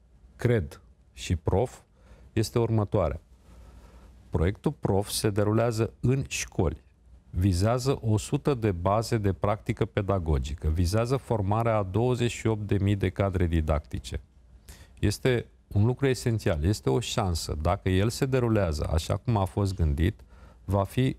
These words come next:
o mare șansă pentru toate școlile din România. Riscul de a da greș este foarte mare. Am spus că are o altă particularitate. Pune la oaltă,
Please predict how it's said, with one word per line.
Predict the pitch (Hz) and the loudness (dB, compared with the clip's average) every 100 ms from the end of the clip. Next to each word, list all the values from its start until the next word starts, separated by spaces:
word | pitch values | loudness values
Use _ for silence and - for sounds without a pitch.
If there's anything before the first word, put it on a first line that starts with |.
| - | -4
o | 107 | 0
mare | 104 117 127 | 2 2 0
șansă | - 123 117 110 113 | 0 0 0 0 -2
pentru | - 107 107 | 0 0 0
toate | 92 110 113 | 0 0 0
școlile | 107 - 104 95 | -4 -2 0 2
din | 87 87 | 2 2
România. | 85 82 78 71 64 - - - - - | 2 2 2 0 -2 -6 -16 -20 -20 -12
Riscul | - 92 143 - - 76 71 - - _ - - | 0 2 2 0 -2 -4 -4 -10 -20 _ -20 -16
de | - 82 85 | -6 0 2
a | 80 | 2
da | 82 110 98 | 2 0 0
greș | 85 113 139 - - _ | 2 0 0 -8 -14 _
este | - 104 - | -2 0 -2
foarte | 98 - 104 - - 123 _ _ | -6 -2 -2 -2 -6 -6 _ _
mare. | 98 78 69 69 - _ - - - | 0 2 0 -6 -18 _ -20 -20 -6
Am | 104 | -2
spus | 98 - 135 | -2 -2 -2
că | - 143 120 | 0 0 2
are | 120 123 120 - | 2 2 0 0
o | 107 104 | 0 2
altă | 120 143 | 2 0
particularitate. | 151 131 110 104 - 104 92 85 - 76 - - - | -2 0 -2 -2 0 0 2 0 0 -2 -2 -10 -6
Pune | - 127 | -2 0
la | 143 131 | 2 2
oaltă, | 117 95 76 71 - 107 | 2 2 0 0 -2 -2